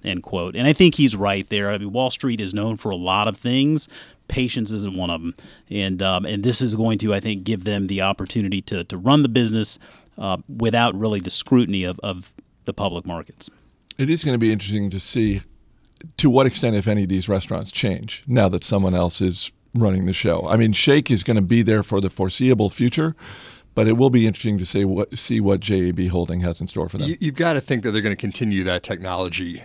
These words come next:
Speaker 3: um, platform that, that, that now Panera has already got in their stores. I mean, twenty-five percent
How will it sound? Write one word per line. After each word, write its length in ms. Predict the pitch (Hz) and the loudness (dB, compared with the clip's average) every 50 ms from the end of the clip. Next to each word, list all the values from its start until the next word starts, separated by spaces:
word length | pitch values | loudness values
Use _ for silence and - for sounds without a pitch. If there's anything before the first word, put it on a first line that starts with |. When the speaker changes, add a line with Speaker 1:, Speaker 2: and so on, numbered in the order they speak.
| - | -16
Speaker 3:
um, 300 | - 104 - - - 98 - _ - 151 - _ _ _ _ _ _ _ _ - - | -16 -16 -14 -16 -16 -20 -20 _ -20 -20 -20 _ _ _ _ _ _ _ _ -10 -6
platform 560 | - - 127 113 107 - - 117 98 95 101 | 0 0 2 0 0 -2 -6 -6 -6 -4 -4
that, 120 | 101 101 98 | -4 -2 -2
that, 260 | 107 95 95 - 110 | -2 -4 -4 -6 -6
that 160 | 110 107 107 | -6 -6 -2
now 160 | 110 107 101 | 0 0 0
Panera 260 | - - 110 101 101 | 0 0 0 0 0
has 180 | 98 98 98 98 | 0 0 -2 0
already 200 | 107 98 98 95 | 0 0 0 2
got 180 | 92 104 98 95 | 0 0 0 0
in 60 | 92 | -2
their 80 | 90 | -4
stores. 300 | 85 - - 113 107 98 | -4 -2 0 0 0 0
I 40 | 110 | 0
mean, 80 | 107 101 | -2 -2
twenty-five 560 | - - 139 135 135 120 - 123 113 110 - | -2 -2 0 0 -2 2 2 2 2 2 0
percent 500 | - 101 - - - 123 113 101 95 - | -4 -4 -2 -2 -2 0 -2 -2 -4 -6